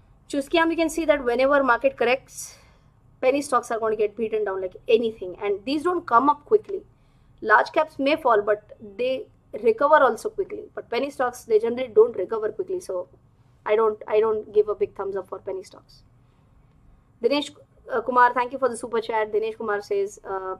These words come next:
"Happy birthday, ma'am. Huge thanks for the debt bond video." Oh,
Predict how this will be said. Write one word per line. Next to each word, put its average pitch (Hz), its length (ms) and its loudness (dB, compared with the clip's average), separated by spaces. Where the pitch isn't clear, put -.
"Happy 226 200 -6
birthday, 233 280 0
ma'am. 226 260 -2
Huge 294 220 -4
thanks 254 240 -4
for 240 240 -4
the 226 300 -2
debt 240 300 -2
bond 214 320 2
video." 208 340 -2
Oh, - 340 -2